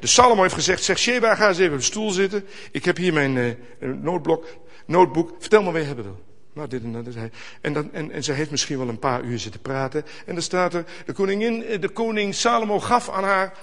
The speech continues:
al wat zij begeerte en vroeg. Ja, dat is een, hè, kent u de Heer Jezus zo op uw knieën?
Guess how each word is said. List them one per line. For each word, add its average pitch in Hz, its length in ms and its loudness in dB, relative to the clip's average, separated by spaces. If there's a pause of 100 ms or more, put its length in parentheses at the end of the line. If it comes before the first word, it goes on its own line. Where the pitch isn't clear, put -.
al 285 220 8
wat 254 140 4
zij 226 200 4
begeerte 165 400 -2
en 170 160 -8
vroeg. 117 400 -8
Ja, 151 260 -6
dat 175 160 -4
is 143 120 -8
een, 143 120 -6 (260)
hè, 165 140 -4
kent 214 200 0
u 196 80 -4
de 175 60 0
Heer 170 120 4
Jezus 139 340 0
zo 185 120 0
op 247 220 -6
uw 156 100 -8
knieën? 196 400 -8